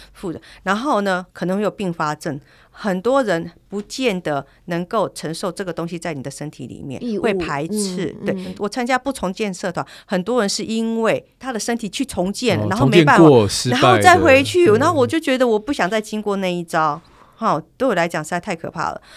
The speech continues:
Speaker 1: 然后我现在切除了，我缝合了，我就已经走向复原之路了，我就不用再来来去去
Speaker 3: 嗯。
Speaker 1: 医院之间。
Speaker 2: 所以是一个很务实的、很理性、很务实的选择。
Speaker 1: 对，对。
Speaker 3: 所以玉老师不觉得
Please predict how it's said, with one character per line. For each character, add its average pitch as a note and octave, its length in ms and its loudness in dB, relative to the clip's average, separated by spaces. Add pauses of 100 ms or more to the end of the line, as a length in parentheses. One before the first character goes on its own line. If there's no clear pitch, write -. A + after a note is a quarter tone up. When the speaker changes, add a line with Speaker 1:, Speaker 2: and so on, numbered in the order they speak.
(220)
Speaker 1:
然 F3+ 120 0
后 A3+ 200 -4
我 F#3 120 -2
现 C#4+ 240 -4
在 A#3+ 140 -2 (380)
切 - 200 -8
除 F3 220 -6
了， C#3+ 180 -6 (120)
我 F3+ 80 -10
缝 F3 280 -8
合 D#3 200 -6
了， - 180 -12 (520)
我 F3 100 -10
就 A3 160 0
已 - 20 2
经 F#3+ 180 -6
走 D3 160 -6
向 D3+ 200 -8
复 E3 200 -10
原 A#2 160 -12
之 - 180 -14
路 E2+ 180 -16
了， - 120 -20 (220)
我 F3+ 80 -10
就 A3 100 -6
不 G#3+ 120 -6
用 G3+ 120 0
再 F3+ 140 -6
来 D3+ 160 -4
来 C#3 100 -6
去 E3 200 -10
去 D3+ 240 -10
Speaker 3:
嗯。 C3 200 -4
Speaker 1:
医 C3 100 -6
院 - 100 2
之 - 0 -
间。 - 0 -
Speaker 2:
所 - 0 -
以 - 0 -
是 F#3 160 -2
一 - 20 -4
个 - 140 0
很 F3 220 -4
务 G#3+ 180 -2
实 E3 300 -8
的、 D3 260 -6
很 F#3+ 180 -4
理 F3+ 160 -4
性、 G3+ 300 -4
很 F3 100 -6
务 F3 180 -6
实 C3+ 300 -10
的 C#3+ 140 -8
选 D#3 280 0
择。 A#1 400 -10
Speaker 1:
对， - 160 -4
对。 - 100 -14
Speaker 3:
所 F3 120 2
以 G#3 100 2
玉 F#3+ 60 8
老 A#2+ 140 6
师 A#2 100 -4
不 F#3 220 -4
觉 G#2 340 -2
得 G2 480 -4